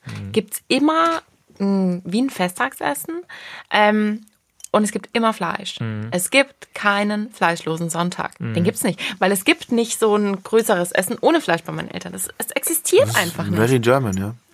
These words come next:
Speaker 2: Und das finde ich
Speaker 3: Ja.
Speaker 2: krass, ehrlich gesagt.
Speaker 1: Also
Speaker 2: Also
Speaker 1: ja, ist eine kulturelle Sache einfach. Und es ist schlimm,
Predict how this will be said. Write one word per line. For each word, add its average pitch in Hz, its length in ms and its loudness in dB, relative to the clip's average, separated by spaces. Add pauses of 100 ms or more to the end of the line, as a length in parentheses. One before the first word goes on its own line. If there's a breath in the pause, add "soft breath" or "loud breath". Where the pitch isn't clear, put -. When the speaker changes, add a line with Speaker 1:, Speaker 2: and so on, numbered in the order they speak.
(120)
Speaker 2:
Und 196 120 2
das 190 160 2
finde 135 220 2
ich - 80 -4
Speaker 3:
Ja. - 40 -10
Speaker 2:
krass, 302 220 0
ehrlich - 300 -6
gesagt. - 440 -14
Speaker 1:
Also - 60 0
Speaker 2:
Also - 140 2
Speaker 1:
ja, 165 60 2
ist - 140 -4
eine 113 60 -4
kulturelle 120 560 2
Sache 98 320 -2
einfach. 98 480 -6
Und 104 440 -4 (160)
es - 160 -8
ist - 40 0
schlimm, 131 380 2